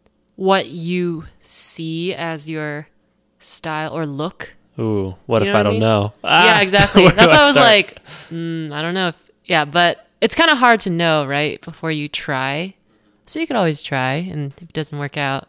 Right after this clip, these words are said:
Speaker 1: it's fine, you know. At least it's not that one thing. But if you, for instance, if you kinda see it as being more, like, digital and, like, crisp and vectory,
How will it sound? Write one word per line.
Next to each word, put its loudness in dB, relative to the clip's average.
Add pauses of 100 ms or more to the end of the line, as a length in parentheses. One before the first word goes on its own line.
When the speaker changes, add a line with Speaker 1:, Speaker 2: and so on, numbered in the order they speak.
(120)
Speaker 1:
it's -16
fine, -4
you -6
know. -4
At -8
least -6
it's -8
not -10
that -8
one -8
thing. -4
But 0 (500)
if -2
you, -2 (100)
for 2
instance, -2
if -8
you -4
kinda -4
see -2
it 2
as -2
being -4
more, -4
like, -10 (640)
digital 2
and, -4
like, -12
crisp -4
and -10
vectory, -6